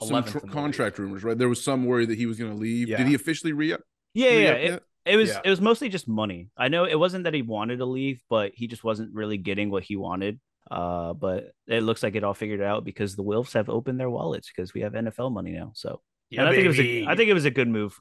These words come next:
Speaker 3: overall. Like, keeping him back there, like, keeping that core, I think is really, really important for what this team is trying to do right now. So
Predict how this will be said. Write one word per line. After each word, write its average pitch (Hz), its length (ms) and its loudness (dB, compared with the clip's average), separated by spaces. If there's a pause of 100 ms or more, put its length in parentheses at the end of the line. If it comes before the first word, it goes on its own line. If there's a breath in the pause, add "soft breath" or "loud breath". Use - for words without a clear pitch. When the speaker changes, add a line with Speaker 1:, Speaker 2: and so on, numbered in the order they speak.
Speaker 3:
overall. 92 560 0
Like, 95 260 -2 (200)
keeping 135 240 0
him 123 100 4
back 101 300 0
there, 101 180 2
like, 95 160 -2
keeping 101 260 -4
that 95 200 -4
core, 98 320 2
I 95 40 -2
think 98 160 -6
is 95 240 -12
really, 101 240 -2
really 101 200 0
important 101 360 -2
for 98 140 -6
what 101 140 -2
this 98 100 -10
team 107 160 -4
is 104 80 -6
trying 110 160 -6
to 113 80 -4
do 117 120 -2
right 120 140 2
now. 127 120 -2
So 85 320 -8